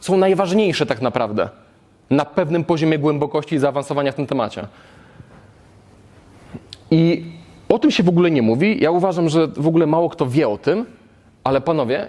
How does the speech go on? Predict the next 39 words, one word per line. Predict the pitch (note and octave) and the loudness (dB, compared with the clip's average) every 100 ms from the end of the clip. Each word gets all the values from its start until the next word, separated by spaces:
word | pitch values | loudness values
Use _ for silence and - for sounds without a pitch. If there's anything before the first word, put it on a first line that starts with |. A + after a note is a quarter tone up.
| - - | -6 -4
jak | C3 | -2
chcecie | - F#3+ F#3 | -4 -2 0
mieć | D#3+ | -2
przepis, | - - E3 A2 - | -4 -4 -4 -4 -6
jak | A2+ D#3+ E3 | -2 0 0
bardzo | C#3+ B2+ A#2+ | -2 -2 -6
szybko | D#3+ - B2+ | -8 -4 -4
pójść | C#3 B2 | -2 0
do | B2+ | 0
łóżka | D3 D3 | 0 -2
z | B2+ | -4
dziewczyną, | - G2 G2 F3+ - - _ _ _ _ _ - - - - - | -4 -4 -2 -4 -8 -20 _ _ _ _ _ -20 -20 -20 -20 -6
to | C3 | -2
nie | F#3+ | 2
jest | A3+ C#3 - - - - - - - | 2 0 -8 -20 -20 -20 -20 -10 -6
dotykanie | A#2 - - G#2 G2 F#2 | -4 -4 -2 -2 -2 -2
jej, | F2+ E2 - - - - - - | -2 -4 -10 -20 -20 -20 -8 0
ruch | C3+ D3 - | 2 2 0
osiemdziesiąt | A#2+ C3+ B2 | 0 2 2
pięć, | C3+ A2 - | 0 -2 -2
puf. | - - - - - - - - - | -4 -4 -8 -16 -20 -20 -20 -20 -6
To | - | -2
nie | C#3+ | 0
chodzi | F3 F3+ D3+ | 2 0 0
o | A2 | 0
to, | - A#2 G3 - - _ _ - - | 0 -2 -2 -10 -20 _ _ -20 -8
to | B2+ | -4
chodzi | D#3 D3+ | 0 0
o | D#3 | 0
to, | D3+ | 0
jak | C3 - | 0 0
szybko | - C3+ - - - | -4 -4 -4 -4 -4
ona | - C3 | -4 -4
poczuje, | B2+ A#2+ - C3 D3+ | -4 -6 0 0 2
że | |
jest | C#3+ B2 | 0 0
z | |
wami | C#3 D3 | -2 0
blisko. | C3+ C3 - D2+ | 0 -2 -2 -6